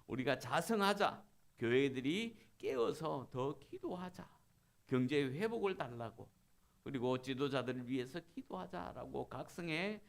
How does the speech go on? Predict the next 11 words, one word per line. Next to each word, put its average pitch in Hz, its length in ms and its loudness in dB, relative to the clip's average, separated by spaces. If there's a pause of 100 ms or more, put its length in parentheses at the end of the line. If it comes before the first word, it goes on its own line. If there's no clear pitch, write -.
(340)
어, 87 80 -4
예배를 151 720 0
드리고 143 500 -2
왔습니다. - 720 -12 (420)
어, - 460 -14
그렇게 185 680 6 (380)
깨어 226 380 12
있자라고 185 1040 8
이야기하는 151 720 4
이때에 113 720 0
우리도 131 600 4